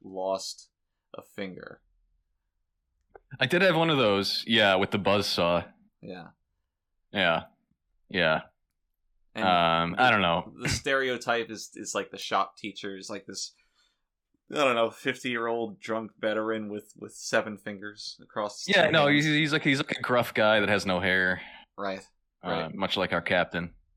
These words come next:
Speaker 1: Indeed. So there's
Speaker 2: And,
Speaker 1: something,
Speaker 2: um,
Speaker 1: there's something about hair that makes one a worse leader.
Speaker 2: Right,
Speaker 1: I think.
Speaker 2: right, right, right. It, it, it kind of precludes one from, from being a captain.
Speaker 1: Indeed. It's the opposite of the Samson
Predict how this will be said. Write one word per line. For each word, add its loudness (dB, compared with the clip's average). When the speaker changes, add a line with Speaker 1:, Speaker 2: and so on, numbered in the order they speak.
Speaker 1:
Indeed. -10
So -4
there's 2
Speaker 2:
And, -2
Speaker 1:
something, 0
Speaker 2:
um, 0
Speaker 1:
there's -10
something -8
about -2
hair -4
that -4
makes -8
one -8
a -8
worse -8
leader. -14
Speaker 2:
Right, 6
Speaker 1:
I 0
think. 0
Speaker 2:
right, 4
right, 4
right. 2
It, 4
it, 2
it 2
kind 2
of 0
precludes -2
one 0
from, -2
from -2
being 0
a -8
captain. -4
Speaker 1:
Indeed. -10
It's -10
the -10
opposite -6
of -6
the -14
Samson -12